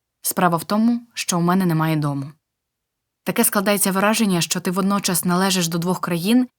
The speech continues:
і не належиш жодній, бо в Іспанії ми завжди залишимось приїжджими, а в Україні ти той, хто звалив з країни.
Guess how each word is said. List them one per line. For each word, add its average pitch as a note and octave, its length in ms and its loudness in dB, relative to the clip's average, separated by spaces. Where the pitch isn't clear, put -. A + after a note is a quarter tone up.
і F#3+ 80 0
не F#3 100 6
належиш F#3 400 4
жодній, D3+ 600 0
бо F#3+ 120 -2
в F#3+ 60 0
Іспанії A3+ 440 2
ми F#3 100 0
завжди F#3 380 2
залишимось F3 500 2
приїжджими, D3+ 720 0
а E3 100 4
в E3 80 0
Україні F#3 460 2
ти E3 100 -2
той, A3 360 0
хто - 240 -4
звалив D#3 340 0
з - 80 -2
країни. C3+ 480 -4